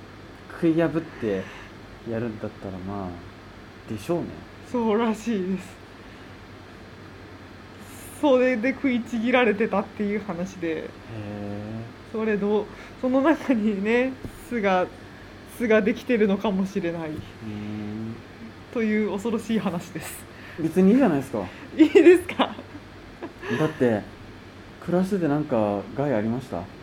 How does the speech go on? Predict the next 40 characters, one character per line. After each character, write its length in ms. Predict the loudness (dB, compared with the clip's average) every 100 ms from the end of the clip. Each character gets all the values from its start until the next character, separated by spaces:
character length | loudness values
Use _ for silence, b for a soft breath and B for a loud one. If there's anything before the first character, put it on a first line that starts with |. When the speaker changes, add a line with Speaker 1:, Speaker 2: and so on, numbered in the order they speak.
| -6
Speaker 2:
害 260 | 2 4 4
は 100 | 4
な 160 | 2 0
い 40 |
で 60 | -2
す。 80 |
た 120 | -2 -2
だ 100 | -2
怖 300 | 0 0 0
い 40 |
っ 20 |
て 220 | -4 -4
い 220 | -2 -2 -4
う。 40 | -10 -16 -4
私 260 | -2 0 4
は 120 | 4
見 120 | 6
て、 120 | 2
見 200 | 0 0
て 100 | 0
も 120 | 2
な 100 | 2
い 40 | 0
ん 20 |
で 40 | -2
す 60 |
け 80 | -6
ど 60 | -8
ね、 100 | -6
そ 80 | -2
れ 120 | -2
を。 160 | -2 -4 -10 -6 -6 -8 -16 -18 -18 -18 -18 -18 -18 -18 -6
Speaker 1:
だ 80 | -4
っ 20 |
て 60 | -2
香 200 | -2 4
川 200 | 4 4
照 120 | 2
之 360 | 2 2 2
が 340 | 0 2 2